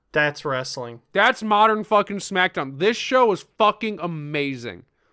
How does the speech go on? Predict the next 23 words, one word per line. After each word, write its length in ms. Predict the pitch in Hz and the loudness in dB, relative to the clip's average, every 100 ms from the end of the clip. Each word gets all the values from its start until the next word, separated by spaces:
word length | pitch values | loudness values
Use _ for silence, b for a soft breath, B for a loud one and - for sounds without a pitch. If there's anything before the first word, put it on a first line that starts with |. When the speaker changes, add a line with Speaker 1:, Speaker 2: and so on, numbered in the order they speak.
| _ _ _ _ _ | _ _ _ _ _
Speaker 2:
I 100 | 180 | 0
don't 160 | 254 269 | 2 0
care 140 | 247 | -2
what 100 | 208 | -2
anyone 400 | 196 202 190 180 | -4 -4 -4 -6
says. 360 | 160 170 143 127 _ _ | -6 -6 -6 -8 _ _
If 320 | - 202 208 156 | -12 -6 -6 -6
you 320 | 190 269 247 | -8 -8 -10
currently 540 | - 208 208 214 208 208 | -8 -4 -2 -4 -10 -10
consume 720 | 208 185 - - 160 160 165 | -10 -12 -14 -8 -6 -6 -8
W 380 | 135 131 143 151 | -6 -4 -4 -6
W 400 | 143 135 135 123 | -6 -6 -10 -10
E 320 | 120 143 180 _ _ _ _ _ _ - | -10 -10 -12 _ _ _ _ _ _ -10
and 180 | 190 202 | -6 -4
you 140 | 233 170 | -4 -6
don't 340 | - 170 185 - | -4 -4 -4 -6
think 400 | 196 220 220 _ _ _ | -6 -6 -12 _ _ _
that 200 | 165 160 | -6 -4
this 220 | 165 175 | -4 -4
is 140 | 185 151 | -4 -8
ten 360 | - 196 180 | -8 -6 -4
times 360 | 180 185 185 147 | -4 -2 -2 -4
better, 440 | 139 135 160 208 | -4 -2 -4 -6